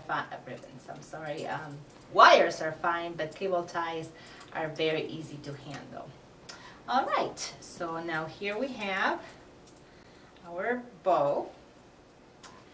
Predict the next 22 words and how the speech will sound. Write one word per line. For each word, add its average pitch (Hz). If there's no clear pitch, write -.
I'm 160
going 156
to, 160
um, 151
show 175
the 170
loops 175
out. 175
We 175
have 160
the 156
center 190
loop, 190
which 160
you 165
can 165
put 170
sideways 180
or 156
up -
and 165
down. 180